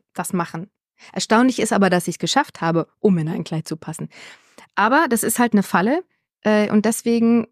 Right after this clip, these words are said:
ähm, werde ich mich auch heute nochmal auseinandersetzen mit dem, wofür tue ich das,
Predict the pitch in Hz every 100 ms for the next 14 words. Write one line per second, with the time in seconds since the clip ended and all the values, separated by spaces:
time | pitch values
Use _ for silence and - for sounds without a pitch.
0 | _ 214 214 208 202 202 208 - - 208
1 | - - 220 226 - 226 220 226 214 220
2 | 208 208 202 190 185 233 226 208 202 -
3 | 208 208 - _ - 190 208 202 - 180
4 | 202 226 - - 226 208 - 208 196 -
5 | 202 -